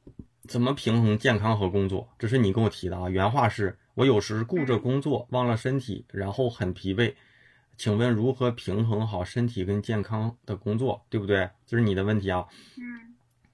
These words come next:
Speaker 2: 嗯。
Speaker 1: 但是按照你自己的那个时间规划来说，你都解决了呀。早上起来锻炼，晚上回去早休息啊。那这有，这，这个道理你都懂啊，而且你自己应该天天打卡，应该做得很好啊。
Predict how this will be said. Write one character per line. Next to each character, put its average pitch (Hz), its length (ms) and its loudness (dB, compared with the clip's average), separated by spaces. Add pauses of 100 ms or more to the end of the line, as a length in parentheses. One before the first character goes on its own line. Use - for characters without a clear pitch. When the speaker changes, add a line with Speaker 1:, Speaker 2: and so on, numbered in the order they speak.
(120)
Speaker 2:
嗯。 247 340 -8
Speaker 1:
但 220 140 8
是 233 100 6
按 226 220 8
照 226 140 8
你 175 200 6
自 175 160 -2
己 170 160 2
的 104 140 2
那 127 140 2
个 135 80 2
时 123 180 -2
间 147 180 2
规 165 140 2
划 175 180 2
来 101 160 0
说， 117 140 0
你 117 100 2
都 135 140 0
解 107 160 -2
决 87 180 -10
了 90 140 -4
呀。 123 220 -4 (1900)
早 107 160 4
上 151 140 4
起 117 140 -2
来 101 180 4
锻 123 180 2
炼， 120 320 2 (200)
晚 95 160 -4
上 127 160 0
回 110 140 0
去 113 140 -4
早 87 160 -4
休 120 160 -2
息 120 200 -6
啊。 - 120 -14 (440)
那 131 100 -8
这 170 120 0
有， 156 220 0
这， 151 160 -10 (140)
这 - 120 -2
个 170 80 -2 (140)
道 233 180 6
理 165 120 6
你 127 80 4
都 165 100 4
懂 107 240 2
啊， 117 220 0 (220)
而 139 120 2
且 175 100 4
你 139 160 4
自 156 140 -4
己 131 140 0
应 143 80 2
该 156 140 2
天 170 200 0
天 170 140 4
打 143 180 0
卡， 131 140 -4
应 113 80 2
该 139 100 2
做 160 140 0
得 143 80 2
很 139 220 0
好 104 180 0
啊。 95 140 -10